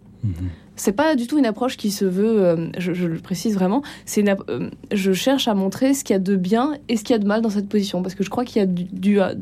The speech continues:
Speaker 2: des choses à prendre et des choses à mettre de côté. Euh, voilà tout l'objet du cours, finalement.
Speaker 1: Et donc on peut s'inscrire en allant sur I P C tiret paris point F R et on trouve donc ce, euh, cours Les émotions et l'éthique, comment déterminer ce qui est bien aujourd'hui, par, euh, Lucille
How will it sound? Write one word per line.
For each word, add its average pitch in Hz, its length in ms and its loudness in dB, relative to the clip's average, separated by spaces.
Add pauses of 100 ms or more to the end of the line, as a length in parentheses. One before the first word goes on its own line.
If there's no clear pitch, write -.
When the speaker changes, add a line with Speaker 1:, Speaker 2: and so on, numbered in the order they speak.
(120)
Speaker 2:
des 190 160 0
choses 226 180 -2
à 220 80 2
prendre 262 300 2 (400)
et - 80 2
des 190 140 2
choses 233 220 0
à 208 40 4
mettre 196 160 2
de 196 80 4
côté. 190 320 -2 (460)
Euh, 175 280 4
voilà 175 200 2
tout 175 160 -6
l'objet 185 240 0
du 175 80 -4
cours, 160 180 -6
finalement. - 240 0
Speaker 1:
Et - 20 4
donc 117 140 0
on 117 60 -2
peut 120 120 0
s'inscrire 127 360 0
en 127 60 4
allant 123 180 2
sur 127 260 -2
I 190 80 4
P 175 180 4
C 139 260 0
tiret 120 340 0
paris 123 400 0
point 170 280 2
F 117 140 -4
R 131 300 0
et 113 100 0
on 107 140 -4
trouve 120 240 -2
donc 120 180 0
ce, - 140 -2 (480)
euh, 123 80 2
cours 151 240 2
Les 139 180 4
émotions 165 460 2
et 143 80 4
l'éthique, 135 400 0
comment 190 280 6
déterminer 135 540 2
ce 131 140 -4
qui - 180 -8
est 110 60 -2
bien 110 280 -2 (200)
aujourd'hui, 120 680 4 (420)
par, 127 360 -2
euh, - 140 -2
Lucille 135 640 2